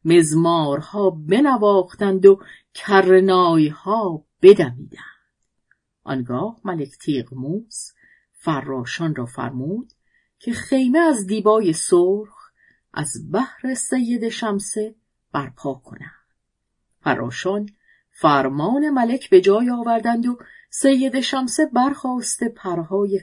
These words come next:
خویشتن درافکند و با قامتی چون سرو به سوی خیمه بخرامید و در آنجا بنشست و در حال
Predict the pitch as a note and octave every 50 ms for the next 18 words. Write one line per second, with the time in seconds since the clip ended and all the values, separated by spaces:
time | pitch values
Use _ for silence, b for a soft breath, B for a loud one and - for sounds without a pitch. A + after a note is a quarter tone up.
0 | _ - F#3 F3 D#3+ D#3 - - - F#3+ F#3 F#3+ F3+ E3+ b b b b b b
1 | b b - C#3 C#3 E3+ A3 C#4 D#4 D#4 - - - - B3 A#3+ A#3+ A#3 B3 A#3
2 | A#3 b b b b b _ _ _ - D#3 D3 D3 D3 - D3+ C#3+ C3+ A#2 B2
3 | B2 D3 D#3+ D#3+ - D3+ D3 - - - C#3+ B2+ A#2 G#2+ A2+ - - - - F#3+
4 | G#3 A3 A3 A3 A3 A3+ G3+ G3+ F#3+ E3 D#3 D3+ D3+ D3+ - - F#3 F#3+ F3 D#3+
5 | D3+ D3 D3 - - - D3 C3+ C3 B2+ C#3+ C#3+ C#3 - _ - D#3 F#3 G3+ -
6 | - A3+ G#3+ G#3 G#3+ G#3+ G#3+ G#3 F#3+ F#3+ G3 G3 F3+ F3+ F#3+ F#3 F#3 B B B
7 | B B B B - - B3 B3 A#3+ A#3 G3+ A#3+ B3+ B3 G3+ F#3 F#3+ G#3+ C4+ C#4
8 | C4 - - A#3+ A#3 A#3 - - - A3+ G#3+ b b b b b b _ _ _
9 | - D#3 D#3+ D#3+ B2+ - - - D#3 D3 C#3+ C#3+ C#3 B2+ -